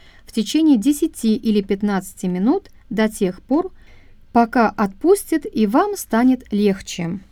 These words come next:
Если вам до такой степени тяжело, что даже вдох на поклоне вперёд вам не помогает, сядьте, наклонившись вперёд, голова свободно опущена вниз. Смотрите в пол. Локти свободно лежат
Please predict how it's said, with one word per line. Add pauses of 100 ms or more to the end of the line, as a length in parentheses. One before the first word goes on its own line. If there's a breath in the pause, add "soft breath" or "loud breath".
(680 soft breath)
Если
вам
до
такой
степени
тяжело, (380 soft breath)
что
даже
вдох
на
поклоне (280 soft breath)
вперёд
вам
не
помогает, (320)
сядьте, (380 soft breath)
наклонившись
вперёд, (320 soft breath)
голова
свободно
опущена
вниз. (380)
Смотрите
в
пол. (840 soft breath)
Локти
свободно
лежат